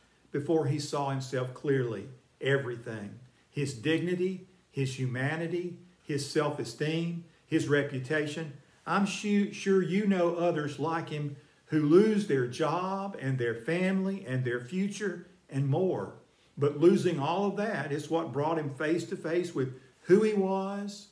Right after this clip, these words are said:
where he was, and what he lost. He knew in his misery that he was one step short of losing his very life. So, what did he go looking for in the far country? Well, haven't you heard people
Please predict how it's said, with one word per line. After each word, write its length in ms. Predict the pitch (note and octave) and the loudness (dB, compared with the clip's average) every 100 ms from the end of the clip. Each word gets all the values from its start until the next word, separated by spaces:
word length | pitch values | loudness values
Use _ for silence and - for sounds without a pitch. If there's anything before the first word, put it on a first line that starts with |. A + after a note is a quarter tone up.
| _ _ _ - | _ _ _ 0
where 360 | C3+ F#3+ G#3+ | 4 6 4
he 140 | F#3 G3+ | 2 0
was, 640 | E3+ F3 F3 F3+ F#3 - _ _ - | 0 -2 -4 -8 -12 -14 _ _ -8
and 200 | C3 B2+ | -4 -2
what 200 | C3 D3+ | 0 0
he 80 | D3+ | 0
lost. 480 | C3 G2+ G2 - - _ _ | -2 -4 -8 -14 -20 _ _
He 220 | E3 E3 | 0 2
knew 480 | E3+ A3 F#3 A#2+ A#2+ - - | 4 4 4 2 -4 -16 -10
in 160 | D3+ C#3+ | -6 -2
his 280 | C3+ D#3 - | 0 0 0
misery 640 | D3 A3+ A#3 B2+ G#2+ A2 - - - | 0 2 2 0 -6 -8 -10 -18 -2
that 200 | D3 - | 0 2
he 180 | G3+ G3+ | 2 2
was 280 | C#3 A#2 A#2 | 2 -2 -4
one 480 | A#2+ E3+ A3 A3+ | -2 0 0 -2
step 460 | G3+ - G#3 G#3 G#3 | -6 -2 -2 -2 -6
short 580 | - C#3+ B2 A2 - - _ - | -4 0 0 0 -4 -12 _ -8
of 180 | B2+ B2+ | -6 0
losing 440 | C3 D3+ D3 E3 | 4 4 4 0
his 180 | C3 B2 | -2 -4
very 340 | G#2 B2 B2+ | -2 -2 -2
life. 460 | B2 A2+ G2 - - _ _ | -2 -4 -8 -12 -18 _ _
So, 400 | - A3 D#3+ A2+ - - _ | -2 4 4 4 -6 -18 _
what 160 | G#3 A3 | 0 2
did 120 | A3+ | 0
he 80 | G#3+ | 2
go 200 | G#3+ G#3 | 4 6
looking 380 | G#3+ G#3+ G3 | 6 6 0
for 260 | F#3+ F#3 F#3 | -2 -2 -2
in 120 | F#3 | -2
the 60 | D#3 | -4
far 280 | C#3+ F#3 F#3 | -4 -4 -2
country? 480 | G3 G3 A3 A3+ G#3 - - _ _ _ - - | -2 -4 -6 -12 -12 -16 -20 _ _ _ -20 -12
Well, 120 | B2+ | -6
haven't 340 | E3 F#3 F#3 | -2 -2 -2
you 140 | E3+ D#3 | -4 -4
heard 280 | D3+ C#3 D3 | -4 -4 -4
people 440 | C#3 - C#3 | -6 -2 -4